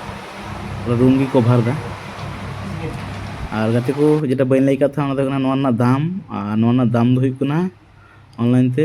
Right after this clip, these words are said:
ᱪᱳᱫᱽᱫᱳᱥᱚ ᱟᱴᱷᱟᱨᱚ ᱴᱟᱠᱟ᱾ ᱟᱨ ᱮᱥᱮ ᱫᱚ ᱫᱚᱠᱟᱱ ᱨᱮᱫᱚ ᱱᱚᱣᱟ ᱠᱷᱚᱱᱟᱜ ᱵᱮᱥᱤ ᱜᱤᱧ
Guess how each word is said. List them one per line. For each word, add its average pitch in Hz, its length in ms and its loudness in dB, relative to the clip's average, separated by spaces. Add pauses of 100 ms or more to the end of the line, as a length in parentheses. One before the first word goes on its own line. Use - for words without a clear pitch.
(220)
ᱪᱳᱫᱽᱫᱳᱥᱚ 127 600 -2
ᱟᱴᱷᱟᱨᱚ 113 260 -2
ᱴᱟᱠᱟ᱾ - 240 -10 (840)
ᱟᱨ 98 180 -8 (120)
ᱮᱥᱮ 110 200 -8
ᱫᱚ 127 120 0
ᱫᱚᱠᱟᱱ 123 300 0
ᱨᱮᱫᱚ 139 200 0 (180)
ᱱᱚᱣᱟ 131 180 -2
ᱠᱷᱚᱱᱟᱜ 135 220 -4
ᱵᱮᱥᱤ 127 220 2
ᱜᱤᱧ 139 200 0